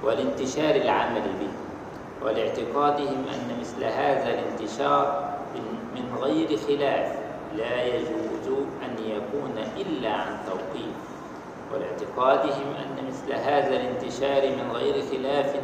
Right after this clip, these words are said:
لا يجوز أن يكون إلا عن توقيف. وقد روي مرفوعًا من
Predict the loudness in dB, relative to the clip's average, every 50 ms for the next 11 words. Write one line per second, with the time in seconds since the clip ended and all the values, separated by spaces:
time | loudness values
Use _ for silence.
0 | -2 -2 0 2 4 4 4 4 4 2 0 -2 -2 -2 -2 -4 -4 -4 -4 -4
1 | -4 -4 -4 -4 -6 -6 -6 -6 -6 -6 -6 -6 -4 -4 -4 -4 -4 -4 -6 -6
2 | -8 -8 -8 -8 -8 -8 -8 -8 -10 -10 -10 -12 -12 -12 -12 -12 -12 -12 -12 -12
3 | -12 -12 -12 -12 -12 -12 -12 -12 -12 -12 -12 -12 -12 -12 -12 -10 -8 -4 -4 -2
4 | -2 -2 -2 0 2 2 2 2 2 2 0 0 0 0 -2 -4 -6 -6 -8 -8
5 | -8 -8 -6 -6 -8 -4 2 4 6 8 8 6 4 2 0 -2 -4 -4 -6 -6
6 | -8 -8 -10 -10 -12 -12 -12 -12 -12 -12 -12 -12 -12 -12 -10 -10 -12 -12 -12 -12
7 | -12 -12 -12 -12 -10 -8 -8 -6